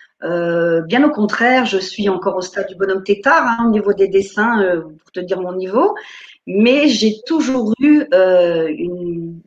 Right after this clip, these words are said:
une a-, une admiration, une passion pour tout ce qui est de l'art. Ça peut être l'art graphique, ça peut être les photos, ça peut être la musique, les, les livres, enfin voilà, tout ce qui touche à la,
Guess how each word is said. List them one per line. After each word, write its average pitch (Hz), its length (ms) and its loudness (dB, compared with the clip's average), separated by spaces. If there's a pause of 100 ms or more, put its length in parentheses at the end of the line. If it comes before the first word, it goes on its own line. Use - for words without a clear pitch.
une 190 260 -4
a-, 247 160 0
une 220 140 4
admiration, 240 640 0
une 196 180 -6
passion 247 420 -2
pour 208 200 -14
tout - 140 -10
ce 233 80 -10
qui 214 200 0
est 196 260 4
de 196 120 -2
l'art. 180 320 -2
Ça 185 220 -2
peut 208 100 0
être 202 320 -2
l'art 175 240 -2
graphique, 185 440 -4
ça 190 120 -4
peut 196 100 -12
être - 100 -12
les 196 60 -2
photos, 208 460 -4
ça 185 100 0
peut 196 100 -6
être 185 80 -4
la 190 140 -2
musique, 202 560 -2 (480)
les, 165 640 4
les 165 220 2
livres, 214 520 4
enfin 165 160 0
voilà, 170 220 -2
tout 285 120 -4
ce - 120 -6
qui 226 200 -4
touche - 300 -2
à 196 100 2
la, 175 500 -2